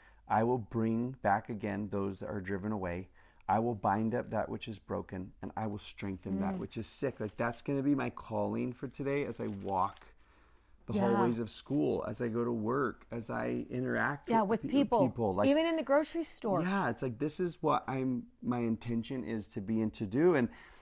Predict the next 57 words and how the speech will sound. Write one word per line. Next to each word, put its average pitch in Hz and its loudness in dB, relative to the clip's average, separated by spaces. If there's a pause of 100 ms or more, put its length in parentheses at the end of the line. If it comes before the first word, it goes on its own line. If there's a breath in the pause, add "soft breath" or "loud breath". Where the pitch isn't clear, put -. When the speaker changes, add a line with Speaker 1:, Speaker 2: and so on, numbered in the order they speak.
(120)
Speaker 1:
and 127 4
even 190 4
if 185 2
you're 165 2 (260)
finding 151 4
a 135 2
hard 131 4
time, 135 0
like, 110 0
relating 120 2
yourself 117 -2
to 113 -4
a 101 0
sh-, - -12 (240)
a - -4
shepherd, 120 -2
even 120 0
though 120 0
I, 110 0 (100)
I 120 2
hope 139 -4
not. 123 2
I 104 -8
hope 107 -8
that 120 -6
you 117 -2
feel 120 -4
Speaker 2:
Mm-hmm. 196 -2
Speaker 1:
called 120 6 (340 loud breath)
to 123 0
be 120 4
one. 113 4
He 117 2
even 151 4
says 120 4
in 110 2
verse 117 4
eighteen, 117 0
"Those 147 6
of 165 2
you 180 4
who 170 4
are - 2
in," 143 4 (480)
okay, 120 -2
if 107 -2
you 117 -2
can't 185 -2
identify 160 2
as 139 -2
a 123 -4
shepherd, 151 -2 (560 soft breath)
at - -4
least 220 2
identify 156 0
of 135 -2
the, 131 -6